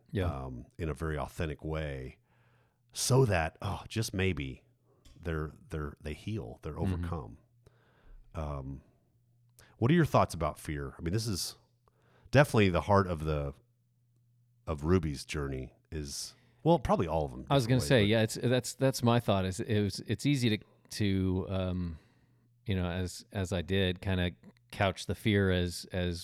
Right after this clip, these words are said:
Speaker 1: what Ruby is dealing with and in the growing up and the stepping out and that kind of thing. But it's the same thing that the parents are dealing with, you know, um, as, as, uh, a-, as Dad says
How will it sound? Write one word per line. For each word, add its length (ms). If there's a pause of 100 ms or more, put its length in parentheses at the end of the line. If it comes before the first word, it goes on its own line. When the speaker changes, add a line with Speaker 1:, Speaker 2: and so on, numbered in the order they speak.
Speaker 1:
what 300
Ruby 320
is 100
dealing 300
with 300
and 320
in 120
the 80
growing 360
up 180
and 100
the 60
stepping 340
out 240
and 80
that 120
kind 100
of 80
thing. 160
But 120
it's 160
the 80
same 280
thing 260
that 120
the 60
parents 360
are 60
dealing 280
with, 280
you 100
know, 220 (640)
um, 540
as, 600
as, 460
uh, 460
a-, 280
as 220
Dad 640
says 680